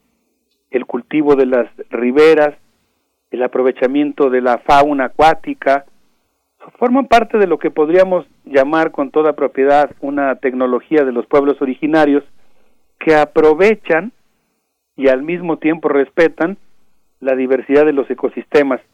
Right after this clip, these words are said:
Y él dijo que estos humedales de altura, particularmente los que se encuentran en estos cuerpos,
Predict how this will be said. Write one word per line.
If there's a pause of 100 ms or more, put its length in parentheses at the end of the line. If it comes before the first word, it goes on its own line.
(600)
Y
él
dijo
que
estos
humedales
de
altura,
particularmente
los
que
se
encuentran
en
estos
cuerpos,